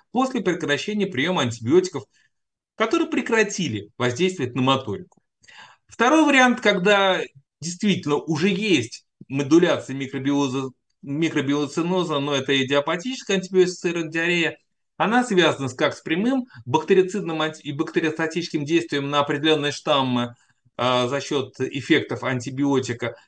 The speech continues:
так и влияние на сложные патогенетические взаимодействия между бактериальными видами.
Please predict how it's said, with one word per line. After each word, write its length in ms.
так 280
и 160
влияние 520
на 160
сложные 760
патогенетические 1080
взаимодействия 760
между 460
бактериальными 720
видами. 500